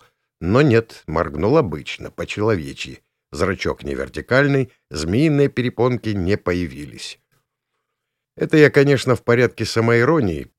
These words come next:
про рептилоидов вспомнил. Но дела были такие, что теперь я бы и ящером не удивился.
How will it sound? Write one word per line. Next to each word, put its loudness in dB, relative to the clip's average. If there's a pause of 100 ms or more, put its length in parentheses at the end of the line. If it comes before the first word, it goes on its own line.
про 6
рептилоидов 0
вспомнил. -4 (640)
Но 6
дела 8
были 4
такие, 0
что -2
теперь 0
я 4
бы 0
и 2
ящером 0
не -8
удивился. -10